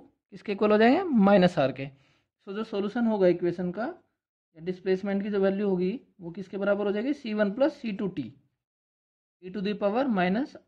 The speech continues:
R T। This is the solution of the differential equation of displacement। अब जो ये सॉल्यूशन आया, ये भी कैसा है? एक्सपोनेंशियल। So, इसमें भी पार्टिकल ऑसिलेटरी मोशन तो करेगा नहीं, so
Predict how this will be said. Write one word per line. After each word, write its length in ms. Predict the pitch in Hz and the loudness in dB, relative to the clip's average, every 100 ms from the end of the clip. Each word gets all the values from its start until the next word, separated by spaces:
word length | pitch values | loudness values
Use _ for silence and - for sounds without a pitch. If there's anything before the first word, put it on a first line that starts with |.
| _ 147 175 | _ -6 -6
R 80 | 190 | -4
T। 160 | 160 143 | -4 -6
This 120 | 190 | -6
is 120 | 226 214 | -6 -6
the 140 | 208 | -4
solution 380 | 196 190 196 214 | -4 -2 -2 -2
of 120 | 208 | -2
the 120 | 262 | -4
differential 580 | 254 180 180 185 185 180 | -4 -6 -4 -2 -4 -6
equation 460 | 147 143 156 160 240 | -6 -12 -12 -10 -10
of 100 | - _ _ _ _ | -12 _ _ _ _
displacement। 720 | 160 - 123 113 - - - _ _ _ _ | -14 -12 -16 -16 -20 -20 -20 _ _ _ _
अब 120 | 165 175 | -12 -6
जो 60 | 220 | -4
ये 80 | |
सॉल्यूशन 440 | 233 233 202 196 196 | -4 -4 -4 -2 0
आया, 100 | 190 | 0
ये 140 | 196 | 0
भी 100 | 190 | -2
कैसा 240 | 196 190 160 | -2 -2 0
है? 60 | |
एक्सपोनेंशियल। 680 | 196 - 220 226 226 233 214 - _ _ _ - | 0 -2 -4 -2 -2 -6 -8 -14 _ _ _ -18
So, 60 | |
इसमें 280 | 208 196 214 | -14 -8 -6
भी 60 | 214 | 0
पार्टिकल 420 | 202 196 220 240 | 2 2 0 -4
ऑसिलेटरी 520 | - 190 208 196 190 | -4 -6 -4 -6 -4
मोशन 260 | 190 180 165 | -6 -4 -6
तो 100 | 165 | -4
करेगा 280 | 220 226 | -2 0
नहीं, 160 | 233 247 233 _ _ | 0 -2 -4 _ _
so 80 | _ | _